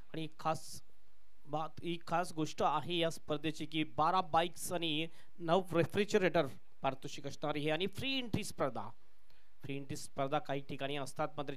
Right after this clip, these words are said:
छोट्या छोट्या स्पर्धा असतात, मात्र ही भव्य स्पर्धा ज्यामध्ये free entry आहे. आणि, अ, Forty Plus cricket असो किंवा भिवंडी ग्रामीण cricket असो आणि भिवंडीच्या बाहेरील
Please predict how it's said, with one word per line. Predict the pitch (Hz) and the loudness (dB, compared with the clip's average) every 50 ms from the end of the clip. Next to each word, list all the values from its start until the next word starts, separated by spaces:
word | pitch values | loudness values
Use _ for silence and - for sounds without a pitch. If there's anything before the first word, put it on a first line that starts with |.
| - - | -4 -4
छोट्या | 143 131 151 147 - | -2 -2 -2 -2 0
छोट्या | 151 147 147 151 139 | -2 0 0 0 0
स्पर्धा | - - - 143 135 147 | 0 -2 -4 -2 0 0
असतात, | 147 139 - 160 139 | 0 0 0 -2 -2
मात्र | 147 143 139 156 | -2 -2 -2 -2
ही | 147 156 156 135 | -2 -2 -4 -4
भव्य | 120 117 139 175 180 165 180 185 170 160 156 - - - - - - | -4 0 2 2 2 4 2 2 4 2 0 0 -4 -6 -6 -6 -6
स्पर्धा | - - - 156 143 147 160 160 156 156 - - - - - | -4 0 2 2 4 6 6 6 6 4 2 -2 -4 -2 -2
ज्यामध्ये | - 139 143 143 143 139 | 0 0 0 0 -2 -4
free | - - 147 151 156 156 | -4 -4 -2 -2 0 0
entry | 147 143 147 156 147 143 | -2 -2 -2 0 2 4
आहे. | 139 131 127 147 143 139 - - - - - - - - - - - - - | 4 4 4 4 2 2 0 -2 -4 -6 -6 -6 -6 -6 -6 -6 -4 -4 -4
आणि, | 131 131 147 143 131 135 135 | -2 -2 -2 -2 0 0 2
अ, | 139 139 139 131 - - - - - - - | 2 2 2 0 -2 -4 -6 -6 -6 -4 -4
Forty | 147 135 139 | -4 -2 -2
Plus | 131 139 143 135 - | -2 -2 -2 -4 -4
cricket | - 135 131 147 151 147 | -4 -6 -4 -2 0 0
असो | 147 135 - 160 151 151 147 | 0 2 4 6 6 6 6
किंवा | - - 147 143 139 135 - | 4 0 0 0 0 0 0
भिवंडी | 135 135 147 147 139 147 | 0 -2 -2 -2 -2 -4
ग्रामीण | - 139 135 131 143 151 143 - - | -2 0 0 0 0 -2 -4 -6 -6
cricket | 139 139 - 151 147 | -6 -4 -2 0 0
असो | 147 139 - 151 147 | 2 2 2 2 2
आणि | 147 151 | 2 0
भिवंडीच्या | 139 135 139 147 156 156 151 147 - 170 147 | -2 0 0 0 0 0 0 -2 -2 -2 -2
बाहेरील | - - 135 131 156 180 170 170 160 | -2 -2 0 2 2 2 2 0 0